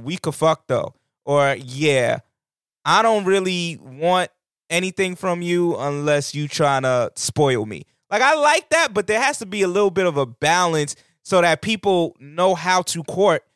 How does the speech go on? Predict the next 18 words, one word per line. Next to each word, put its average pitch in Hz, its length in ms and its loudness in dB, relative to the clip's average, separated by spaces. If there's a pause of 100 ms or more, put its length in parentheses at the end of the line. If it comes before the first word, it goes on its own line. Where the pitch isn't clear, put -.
(240)
besides 160 540 2
corny 185 440 -2
ass 156 220 0
rom-coms 147 800 0 (260)
and 131 140 -4
other 170 260 0
shit 139 400 -2 (420)
that 143 320 2 (200)
isn't 190 340 2
as 156 220 -2
impactful 139 520 -2
as 123 200 0
music 127 420 -6
has 131 340 -4
been 120 180 -4
for 131 120 -14
the 120 60 -18
last 117 420 -4